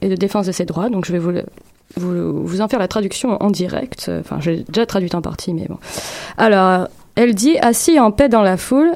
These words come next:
nous ne sommes pas effrayés de ce qui va se passer, car ce soir, rien n'est plus terrifiant que de ne pas laisser parler son cœur. Debout en première ligne, notre courage ne peut disparaître,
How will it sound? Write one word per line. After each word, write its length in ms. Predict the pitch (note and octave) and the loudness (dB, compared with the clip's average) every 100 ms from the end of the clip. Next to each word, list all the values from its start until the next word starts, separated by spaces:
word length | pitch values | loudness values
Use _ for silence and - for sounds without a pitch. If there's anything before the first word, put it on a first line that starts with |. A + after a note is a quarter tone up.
| - | 2
nous 140 | A#3 | 2
ne 100 | A3+ | 4
sommes 220 | G#3+ A3 | 2 2
pas 220 | G#3+ C4+ | 2 2
effrayés 420 | B3 - A3 A3 A#3 | 0 0 0 2 2
de 80 | |
ce 160 | G3+ G#3+ | 0 -2
qui 160 | G#3 A3 | -2 0
va 100 | A#3 | 0
se 140 | - | 0
passer, 420 | G#3 F#3 - A3 - - - - - | 0 -2 -2 -4 -4 -14 -18 -16 -4
car 160 | G3 | -2
ce 140 | - B3 | 0 0
soir, 460 | - A#3 C4 C4 - | 2 2 2 -2 -10
rien 280 | - A#3 C4+ | -2 2 4
n'est 100 | A3+ | 4
plus 160 | A3 | 2
terrifiant 480 | G3+ A#3 G#3+ A3+ B3+ | 0 2 2 2 0
que 100 | B3+ | 0
de 100 | G3 | 0
ne 120 | G3 F#3+ - _ | 0 0 -6 _
pas 120 | - | 0
laisser 320 | B3+ A#3 - A#3+ | 2 2 2 0
parler 240 | G#3 G#3+ | 2 0
son 200 | A3 G3+ | 0 -2
cœur. 360 | F#3+ F#3+ A3 - - - - - - - | 0 -2 -2 -8 -18 -18 -16 -18 -20 -14
Debout 400 | F3+ A#3+ A3+ C#4+ | -2 0 4 4
en 100 | B3+ | 4
première 340 | G#3 B3 A3+ G#3+ | 4 4 4 4
ligne, 280 | A3+ C#4 | 4 4
notre 180 | A#3+ G3 | 2 0
courage 400 | - A3 A3+ B3 | 0 0 2 2
ne 120 | G3+ | 0
peut 180 | F#3+ A3+ | 0 0
disparaître, 680 | G#3 A3 - G3 F#3 G#3+ B3 | 0 -2 -2 -2 0 -2 -4